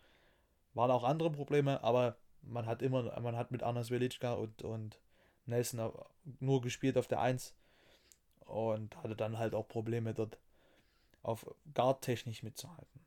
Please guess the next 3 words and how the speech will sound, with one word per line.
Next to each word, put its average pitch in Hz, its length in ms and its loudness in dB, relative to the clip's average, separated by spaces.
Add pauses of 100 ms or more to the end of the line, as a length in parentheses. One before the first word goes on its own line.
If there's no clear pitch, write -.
(420)
Ähm, 127 1160 0 (320)
dann 151 280 4 (880)
gab's - 640 2